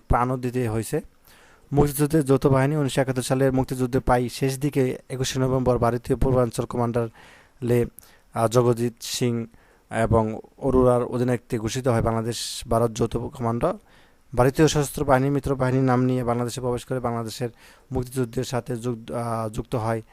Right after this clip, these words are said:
হওয়া ভারতীয় বিমান হামলায় পাকিস্তানি সেনাবাহিনী অবরুদ্ধ হয়ে পড়ে। আত্মসমর্পণ এবং কি বাঙালির বিজয়।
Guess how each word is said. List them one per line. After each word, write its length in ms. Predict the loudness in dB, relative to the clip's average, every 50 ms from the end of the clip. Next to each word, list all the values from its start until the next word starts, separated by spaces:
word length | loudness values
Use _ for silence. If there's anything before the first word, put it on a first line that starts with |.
| _ _ _ _ _ _ _ 0
হওয়া 260 | 4 6 6 6 4 2
ভারতীয় 400 | 0 -2 -4 -4 -4 -4 -4 -2
বিমান 280 | -2 -4 -4 -4 -6
হামলায় 300 | -6 -6 -6 -4 -4 -4
পাকিস্তানি 440 | -4 -6 -6 -6 -8 -10 -8 -8 -8
সেনাবাহিনী 580 | -8 -8 -8 -6 -6 -6 -6 -4 -4 -4 -6 -8 _ _ -20 _ _ -10 0
অবরুদ্ধ 320 | 2 4 4 2 2 -2
হয়ে 200 | -2 -2 0 -2
পড়ে। 240 | -2 -4 -6 -8 -10 -14 _ _ _ _ _ _ _ _ _ -20 -20 _ _ _ _ _ _ _ _
আত্মসমর্পণ 720 | -10 -10 -8 -2 -2 0 0 0 -2 -2 -2 -2 -2 -4 -4
এবং 280 | -2 -2 -2 -2 -4 -4 -4
কি 160 | -6 -8 -8
বাঙালির 480 | -6 -4 -4 -2 -2 -2 -2 -4 -2
বিজয়। 320 | -2 -4 -2 -2 -2 -4